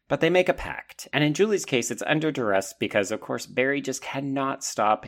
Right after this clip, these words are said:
yelling and or physically assaulting her during this entire process.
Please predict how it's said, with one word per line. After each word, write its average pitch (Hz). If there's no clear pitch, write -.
yelling 127
and 104
or 92
physically 131
assaulting 87
her 87
during 85
this 80
entire 135
process. -